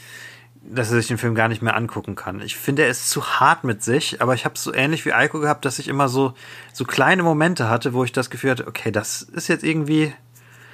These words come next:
komisch. So zum Beispiel, also am stärksten aufgefallen, so die erste Sequenz, wo er von Dumbledore abgeholt wird, da wirkt er halt so, so neben sich, so hölzern. Ähm, so, so, so unfokussiert, so als könnte er da noch mehr, mehr machen.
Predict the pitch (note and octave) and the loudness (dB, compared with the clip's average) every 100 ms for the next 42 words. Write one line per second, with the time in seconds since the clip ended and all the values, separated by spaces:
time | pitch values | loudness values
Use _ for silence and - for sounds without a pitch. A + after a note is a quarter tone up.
0 | - - - C#3+ B2+ G#2 - A2 B2+ B2+ | -20 -18 2 4 6 2 -2 -6 2 4
1 | B2 - A#2+ B2+ - C3+ B2+ C#3+ D#3 - | 4 -2 -2 -4 -8 -6 0 4 4 2
2 | E3 D3+ - - C#3 C3+ C#3 A#2+ D3+ - | 0 0 0 -2 0 -2 2 2 2 2
3 | D3+ C#3+ - D3 D3+ D#3+ - C3+ B2 B2 | 0 0 0 0 0 -2 -2 2 2 2
4 | A#2 C3 C3 B2 A#2 - B2+ D#3 D#3 E3 | 2 2 2 2 0 -2 -2 0 0 -2
5 | F3 - - - - - A#2 C3+ E3 E3+ | -4 -6 -18 -16 -12 0 4 4 4 2
6 | D3+ D#3 - D3 D3 - - _ - - | 4 2 4 2 2 -2 -20 _ -20 -6
7 | B2 C3 C3+ D3+ A#2 F#2+ G2+ B2+ A#2 C3+ | 0 2 4 4 4 0 -2 -2 0 4
8 | C3+ C3+ - F2 F#2 - _ _ - - | 4 4 -4 -6 -10 -16 _ _ -20 -20
9 | - - _ - A#2+ A2+ A2 A2 A2+ - | -20 -20 _ -2 4 4 4 0 -4 -8
10 | - - _ - B2 A#2+ A#2 A2 A#2+ A2 | -18 -20 _ -14 -2 2 2 2 2 2
11 | C3 C#3+ D3 B2+ A#2 A2 A#2 A#2 A#2 A2+ | 2 2 2 0 -2 0 0 2 2 2
12 | C#3 C3 B2+ B2 A#2+ B2 B2 B2 B2 - | 0 2 4 4 2 2 4 6 4 0
13 | - A#2 A#2+ A#2+ A#2+ C3+ - G#2+ | -6 -2 2 4 4 2 0 -4